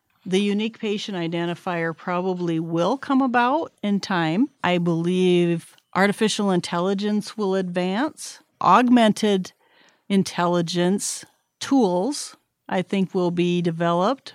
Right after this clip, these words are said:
more robotics, more, more things to supplement what caregivers are doing. My hope is more tools to help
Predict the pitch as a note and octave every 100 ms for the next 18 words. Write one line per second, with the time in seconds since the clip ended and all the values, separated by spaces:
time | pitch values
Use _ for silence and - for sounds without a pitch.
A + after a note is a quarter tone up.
0 | - F3 F3+ G3+ G3+ F3 F3 F#3 F#3 F#3+
1 | - F#3+ F3 F3 E3+ - - - - A#3
2 | B3+ B3 - - - G#3 E3+ - - F3+
3 | F3 - A#3 A3 A3 G#3+ - - _ _
4 | _ G3 F#3 F3+ F3 - F#3+ F3+ F#3 F#3
5 | F3+ F3 E3+ D#3+ E3+ F3 F3+ C4 D4 _
6 | - G3 G3 G3 G#3 C4 - F3+ E3+ E3
7 | - F#3 F#3+ G3 - A#3+ A#3 G#3+ G#3 F3
8 | - _ _ _ - F#3 - G3 F#3 F#3
9 | -